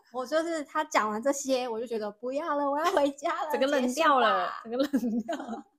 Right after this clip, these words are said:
Speaker 2: <laughs> 因为他一直重复，重复，一直讲，一直讲。然后三不五时，大概一分钟过后又要跟我们敬酒，反正我就觉得你到底在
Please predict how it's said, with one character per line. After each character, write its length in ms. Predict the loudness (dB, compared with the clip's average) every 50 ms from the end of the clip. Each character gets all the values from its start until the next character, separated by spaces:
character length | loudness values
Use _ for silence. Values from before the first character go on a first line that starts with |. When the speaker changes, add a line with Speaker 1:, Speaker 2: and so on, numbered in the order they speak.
| _ -14 -12
Speaker 2:
<laughs> 320 | -12 -10 -12 -14 -16 -12 -6
因 140 | -4 -2 -2
为 100 | -2 -2
他 160 | -2 -2 -2
一 60 | -2
直 100 | -2 -4
重 360 | -4 -2 -2 0 0 0 0
复， 200 | -2 -2 0 0
重 360 | -2 -2 -2 -4 -4 -4 -6 -6
复， 240 | -4 -2 0 0
一 60 | 0 0
直 120 | -4 -6
讲， 260 | -8 -10 -16 -18 -16 -10
一 100 | -6 -6
直 100 | -6 -6
讲。 300 | -6 -10 -14 -14 -14 -16 _ _ _ _ _ _ _ _ _ _ _ _ _ -12
然 100 | -8 -4
后 300 | -2 -2 -2 0 0 -2
三 220 | -2 -2 -2 0 0
不 120 | 2 2
五 80 | 0 0
时， 160 | -2 -6 -6
大 120 | -6 -6
概 60 | -4 -4
一 100 | -4 -4
分 180 | -2 -2 -2
钟 160 | -2 -2 -2
过 140 | -2 -2 -2
后 60 | -2
又 40 | -2
要 120 | -2 -2 -2
跟 100 | -2 -4
我 20 |
们 100 | -6 -6
敬 300 | -8 -8 -8 -8 -8 -12
酒， 160 | -16 -20 -20 -20 _ _
反 100 | -12 -8
正 120 | -4 -4
我 60 | -4
就 120 | -4 -4 -6
觉 100 | -6 -4
得 80 | -6
你 80 | -4 -4
到 100 | -6 -8
底 80 | -8
在 60 | -10